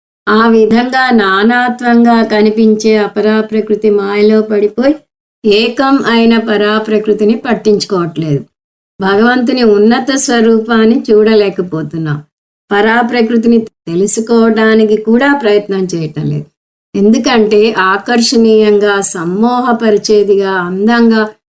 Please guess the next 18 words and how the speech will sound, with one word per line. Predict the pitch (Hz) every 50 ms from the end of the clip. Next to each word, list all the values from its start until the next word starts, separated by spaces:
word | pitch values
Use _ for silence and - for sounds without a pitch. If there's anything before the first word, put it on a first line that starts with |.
| _ _ _ _ _ 170
వశం | 175 180 - - 254 262 254
చేసుకునేట్టుగా | 214 240 233 233 226 - - 226 220 214 208 208 208 - 208 202 208 202 202 202
ఉన్న | 196 196 196 196
అపరాప్రకృతి | 185 165 160 151 202 196 214 214 208 208 208 208 208 208 - 202 185 208 190
మాయలో | 185 180 175 170 175 185 196 196 196 208
పడిపోతున్నాం. | 226 214 190 175 165 160 - 156 156 147 151 156 139 135 117 - - _ _ _ _ _ _ _ _ _ _ _ 180
నిజానికి | 180 175 170 220 233 240 240 254 240 240
అపరాప్రకృతిని | 233 202 160 151 185 190 208 220 226 220 - 233 220 214 220 226 226 - 214 214 202
మాయ | 185 170 160 156 165 180 202 214 220
అనే | 220 220 214 214 214 214
అంటాడు | 208 208 202 196 202 202 202 202 202 196
కృష్ణ | - 170 156 - - 190
పరమాత్మ. | 180 180 170 160 156 156 156 151 147 147 147 147 - - _ _ _ _ _ _ _ _ _ - 208
ఈ | 220
అపరాప్రకృతిని | 208 185 180 - 190 214 226 233 233 226 220 220 214 - 214 208 208 214 208 202
మోహిని | 190 175 170 170 180 196 214 226 226 220 226 226 226 214
అంటాడు | 202 185 175 190 160 151 190 196 208
తర్వాత. | - 170 165 165 170 170 170 165 165 160 151 151